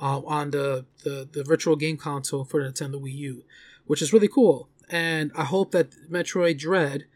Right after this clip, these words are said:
sells millions to where they, you know, Nintendo or the company, they'll be like, "You know what? Let's bring Metroid Prime Trilogy onto Nintendo Switch. Let's do it immediately." Or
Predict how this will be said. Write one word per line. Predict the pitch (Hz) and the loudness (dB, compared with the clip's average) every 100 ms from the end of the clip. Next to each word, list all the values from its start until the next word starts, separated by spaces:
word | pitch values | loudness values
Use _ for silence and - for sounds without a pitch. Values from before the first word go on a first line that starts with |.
| _ _ _ _ _ | _ _ _ _ _
sells | - 170 147 | 0 4 4
millions | 156 226 180 147 139 - | 6 6 6 4 -2 -2
to | 160 | 2
where | 156 156 151 151 | 4 6 4 0
they, | 156 143 160 156 | -4 0 2 2
you | 151 143 | 0 -2
know, | 165 135 - _ | -4 -4 -12 _
Nintendo | 156 151 185 175 | -6 -2 0 2
or | 165 143 | 2 0
the | |
company, | 139 175 165 151 | -2 -4 -4 -4
they'll | 147 | -2
be | 151 | -2
like, | 143 | -2
"You | 165 | -4
know | |
what? | 196 185 - _ _ _ _ | -8 -8 -10 _ _ _ _
Let's | 156 | -2
bring | - 185 185 180 170 - - | 0 -2 0 -2 -6 -12 -4
Metroid | 165 170 175 156 | -2 0 0 0
Prime | 180 165 160 | -2 -2 -4
Trilogy | 139 - 185 165 135 131 131 | -2 0 2 0 -2 -10 -8
onto | 147 139 | -8 -6
Nintendo | 147 131 151 | -6 -6 -6
Switch. | 127 - 131 - - _ - - | -6 -6 -8 -8 -14 _ -18 -4
Let's | 147 | -2
do | 143 | 4
it | 156 | 4
immediately." | 147 151 131 123 - - _ | 4 0 -6 -10 -16 -18 _
Or | 151 151 | -2 0